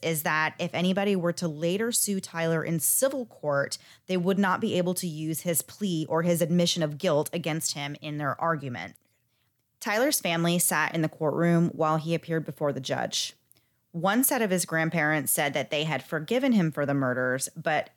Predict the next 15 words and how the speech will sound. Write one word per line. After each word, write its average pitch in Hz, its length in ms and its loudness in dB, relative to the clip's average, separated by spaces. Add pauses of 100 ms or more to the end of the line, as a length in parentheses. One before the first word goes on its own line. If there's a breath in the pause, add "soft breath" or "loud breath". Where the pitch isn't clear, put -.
everybody 226 800 2
in 185 120 2
the 185 60 0
family 165 420 0
was 151 200 -2
pretty 160 260 -4
much 151 240 0
rooting 143 360 -2
for 135 280 -2
him 139 240 -4
to 151 120 -8
have 135 200 -4
a 135 60 0
life 120 240 -2
sentence. - 640 -4